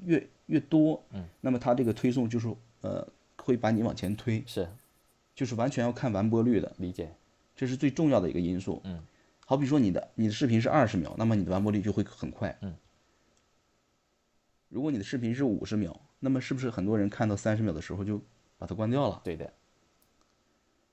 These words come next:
Speaker 2: 这个我理解。
Speaker 1: 那么我的很多视频呢，
Speaker 2: 嗯。
Speaker 1: 就是十多秒，
Speaker 2: 对。
Speaker 1: 大家可能听完之后，我这个视频完播率就O K了。
Speaker 2: 是。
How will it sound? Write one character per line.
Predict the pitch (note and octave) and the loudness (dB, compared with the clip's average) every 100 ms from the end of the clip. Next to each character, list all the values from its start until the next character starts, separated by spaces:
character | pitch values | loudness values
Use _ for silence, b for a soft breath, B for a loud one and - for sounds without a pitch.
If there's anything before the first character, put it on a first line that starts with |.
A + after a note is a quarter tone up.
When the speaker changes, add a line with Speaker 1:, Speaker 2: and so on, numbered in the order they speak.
| _ | _
Speaker 2:
这 | - | -6
个 | G#2+ | -2
我 | C#3 C3+ | 0 0
理 | |
解。 | F2 | -2
Speaker 1:
那 | E2+ | -2
么 | |
我 | F#2 | 0
的 | |
很 | C3+ G2+ | 0 2
多 | F#2+ | 2
视 | F#2+ G#2+ | 2 -2
频 | - F2 | -2 -2
呢， | F#2 | -2
Speaker 2:
嗯。 | |
Speaker 1:
就 | A2 | -2
是 | F#2+ G#2 - - _ | 0 -2 -4 -14 _
十 | - - | 2 4
多 | C#3 | 6
秒， | C#3 G2+ - - | 6 4 -2 -4
Speaker 2:
对。 | G2 - _ | -4 -4 _
Speaker 1:
大 | B2 | 0
家 | A#2 A2 | 2 2
可 | A#2 | 2
能 | G#2+ A2 | 2 2
听 | B2 | 0
完 | A2 G#2 | 0 0
之 | |
后， | A2+ | 0
我 | F#2+ C2 | -2 -2
这 | F2+ | -2
个 | |
视 | G2 G#2+ | -2 -4
频 | F#2+ | -4
完 | F#2 | -2
播 | F#2+ | 0
率 | G2+ | 0
就 | F#2+ | 0
O | F#2+ | -2
K | F#2+ F#2 | -4 -6
了。 | D#2+ - | -6 -10
Speaker 2:
是。 | - | -8